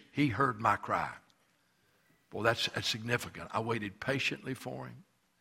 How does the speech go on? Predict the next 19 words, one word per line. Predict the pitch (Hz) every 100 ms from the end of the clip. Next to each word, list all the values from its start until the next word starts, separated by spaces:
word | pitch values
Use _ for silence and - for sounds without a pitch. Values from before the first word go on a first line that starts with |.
| _ _ _ _ _ _ _ _ -
He | 117
listened | 110 131 - 135
to | 131
me. | 123 127 131 127 - _ _
He | 110
heard | 101 113 92
my | 101 95
cry. | 135 135 87 - _ _ _ _ _ - _ _ _ _
Goes | 127 120
on | 147 135
and | 131
says, | - 139 147 180 - - _ _ _ _ _ _ _ _ _ _ _
"He | - 143
brought | 95 160 214 -
me | 170 185 -
out | 135 127 131 -
of | 123 98
a | 92
horrible | - - 123 131 127 123 120